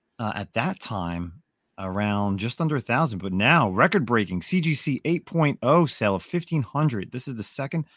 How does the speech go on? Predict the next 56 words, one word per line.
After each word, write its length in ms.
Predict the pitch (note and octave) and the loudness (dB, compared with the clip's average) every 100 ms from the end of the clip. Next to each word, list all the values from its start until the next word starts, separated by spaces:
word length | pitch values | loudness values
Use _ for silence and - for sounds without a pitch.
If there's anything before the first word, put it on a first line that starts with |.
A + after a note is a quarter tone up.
| _ | _
highest 600 | B2+ B2 B2+ A#2 - - | 2 2 2 0 -8 -10
graded 420 | G#2 A2 B2+ B2+ | -4 -2 0 -2
sale, 280 | - A2+ A2+ | 0 2 2
with 100 | G2+ | 0
the 80 | F#2 | -4
highest 440 | A2+ B2 D3 - | -4 -4 -4 -4
sale 200 | A#2 A#2 | 0 0
being 320 | G2 G2+ G2 | 0 0 0
that 220 | G2+ A2+ - _ _ _ - | 0 -2 -6 _ _ _ -12
of 80 | G2 | 0
an 60 | A2+ | 2
eight 160 | E3 | 2
point 240 | - D#3 - | 0 -2 -2
five 380 | - B2 D#3 | 0 2 0
copy. 340 | - F#2+ E2+ E2+ | -4 -8 -8 -8
This 220 | G2+ F#2+ | -6 0
new 300 | A2+ C3+ D#3 | 2 4 2
high 220 | C#3 C3 | 2 0
sale 280 | B2 - A2+ | -2 0 0
could 140 | G#2+ - | -2 -2
possibly 320 | B2+ - B2 | -2 -2 -2
be 160 | A2 | -2
attributed 400 | G2 B2 B2 A2 | -2 -2 -2 -2
to 80 | G2 | -2
the 100 | F#2 | -4
anticipation 580 | F2 A#2 A2 A2 G#2 G#2+ | -4 -8 -8 -8 -6 -6
of 60 | F2+ | -4
the 80 | |
new 180 | F2+ A#2 | 0 2
Mario 380 | G#2+ G2+ G#2+ G#2 | 2 4 2 2
movie 320 | G2 G#2 G2+ | 0 0 -4
coming 280 | - G#2 G2 | -4 -4 -4
out 100 | G2 | -4
in 80 | F2+ | -6
twenty 300 | - G2+ G2 | -6 -6 -6
twenty-three. 580 | - F#2 D#2+ B2 B2 - _ _ _ | -4 -6 -6 -4 -6 -6 _ _ _
However, 320 | A2 A#2 B2 A2+ | 2 2 2 2
the 80 | |
most 260 | A2 G#2+ - | 2 2 -2
likely 380 | G2 E3+ E3+ C#3 | 2 2 2 0
reason 320 | A#2 G#2 A2+ | 0 0 -2
is 100 | G2+ | -2
that 160 | G2+ F#2+ | -2 -2
it's 160 | F2 | -4
simply 360 | - D3 D#3 D3 | -4 -4 -2 -6
a 60 | |
high 340 | A2 - A2+ B2 | -6 0 2 2
desirable 460 | G2+ G2+ G#2 G2+ | 0 0 0 0
magazine 500 | F#2+ G#2 G2+ F#2+ G#2+ G2+ | 0 -2 -2 -2 -2 -2
for 100 | F2+ | -4
many 220 | G2 G2+ | -4 -4
collectors, 500 | - F#2 F#2+ F2+ F2 | -6 -8 -8 -10 -18
especially 500 | F2 - A2+ B2 A#2+ | -18 -12 -12 -8 -8
in 80 | G#2 | -4
high 160 | G#2+ G#2 | -2 -2
grade. 300 | G2+ G2 | -2 -4